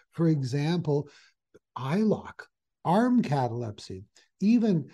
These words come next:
really cool stuff like if you want hypnoanesthesia or analgesia, and even better, hypnotic age regression and age progression work, where people can go back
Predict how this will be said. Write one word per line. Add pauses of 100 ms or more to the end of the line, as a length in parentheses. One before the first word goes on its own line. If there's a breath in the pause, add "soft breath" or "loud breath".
(180 loud breath)
really
cool
stuff
like
if
you
want
hypnoanesthesia
or
analgesia, (360 loud breath)
and (300 loud breath)
even
better, (380 loud breath)
hypnotic
age
regression
and
age
progression
work, (200 loud breath)
where
people
can
go
back